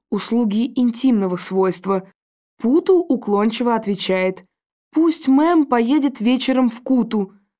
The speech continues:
Там вся жизнь". Вместо постели – сцена. Район Кута полон развлекательных заведений. На улицах главным образом иностранцы,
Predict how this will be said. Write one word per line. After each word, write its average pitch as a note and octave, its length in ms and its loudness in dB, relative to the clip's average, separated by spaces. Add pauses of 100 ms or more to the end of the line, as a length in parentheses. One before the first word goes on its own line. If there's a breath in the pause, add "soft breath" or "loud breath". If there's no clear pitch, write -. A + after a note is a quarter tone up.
(220)
Там A3+ 380 -2
вся - 240 -4
жизнь". E3+ 520 -6 (960)
Вместо A#3 580 0
постели – D#4+ 720 0 (340)
сцена. A#3 720 -2 (800)
Район A#3+ 440 2
Кута C#4 520 0 (280 loud breath)
полон D4 360 6
развлекательных A3 840 0
заведений. F#3+ 680 -2 (240 soft breath)
На G3 220 2
улицах A3+ 500 2
главным A#3+ 580 2
образом C4+ 540 2
иностранцы, G#3 840 0